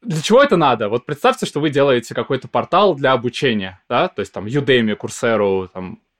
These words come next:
Тинькофф Upgrade, <laughs> что-нибудь такое. И ваши клиенты, они по всему миру находятся, и они хотят потреблять видеоконтент или картинки, или что-то такое. И, естественно, если вы будете качать тяжелое видео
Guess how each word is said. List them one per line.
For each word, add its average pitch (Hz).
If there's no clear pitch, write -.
Тинькофф 123
Upgrade, 110
<laughs> -
что-нибудь 135
такое. 95
И 165
ваши 180
клиенты, 190
они 147
по 190
всему 160
миру 160
находятся, 107
и 120
они 156
хотят 208
потреблять 147
видеоконтент 127
или 107
картинки, 113
или 98
что-то 113
такое. 95
И, 147
естественно, 151
если 139
вы 147
будете 165
качать 135
тяжелое 139
видео 123